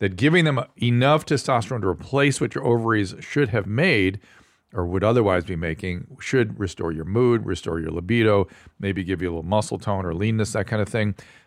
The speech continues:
But it shouldn't necessarily cause, you know, orgasm intensity, sexual, you know, over-the-top sexual desire, masturbating all the time, clitoral growth,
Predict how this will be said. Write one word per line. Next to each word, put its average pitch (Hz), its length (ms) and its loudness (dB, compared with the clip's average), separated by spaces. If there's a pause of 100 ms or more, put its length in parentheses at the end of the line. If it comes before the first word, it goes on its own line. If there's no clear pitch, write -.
(140)
But 113 100 4
it 113 140 0
shouldn't 139 520 0 (220)
necessarily 123 960 2
cause, 95 480 0
you - 60 -10
know, 80 140 -12
orgasm 95 520 -2
intensity, 90 720 -4
sexual, 90 520 -6 (280)
you 95 60 -8
know, 90 100 -2
over-the-top 107 520 4
sexual - 320 -4
desire, 90 400 2
masturbating 101 560 -2
all 95 60 0
the 92 80 -4
time, 92 340 -6 (300)
clitoral 127 440 4
growth, 104 400 2